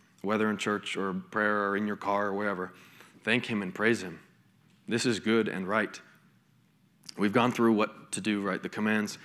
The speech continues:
"Shout for joy to the Lord, praise the Lord, know that he is God, and approach him with thanks and praise." But why? The psalmist gives us these commands. He says,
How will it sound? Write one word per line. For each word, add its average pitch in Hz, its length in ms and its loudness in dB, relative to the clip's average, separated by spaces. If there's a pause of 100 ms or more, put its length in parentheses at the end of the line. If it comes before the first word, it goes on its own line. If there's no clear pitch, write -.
(240)
"Shout 117 380 4
for 123 140 2
joy 113 260 4
to 113 120 -6
the 107 100 -2
Lord, 104 280 0 (360)
praise 113 200 0
the 101 60 -2
Lord, 104 220 0 (100)
know 120 320 6
that 127 160 4
he 123 120 6
is 117 100 6
God, 107 320 4 (560)
and 107 180 0
approach 117 400 2
him 104 140 -2
with 101 120 -6
thanks 101 320 -4
and 92 100 -6
praise." 82 380 -6 (380)
But 95 320 2
why? 92 460 0 (1400)
The 90 80 -8
psalmist 113 440 0
gives 110 200 2
us 107 120 0
these 107 180 -2
commands. 101 420 -4
He 98 80 -6
says, 92 440 -4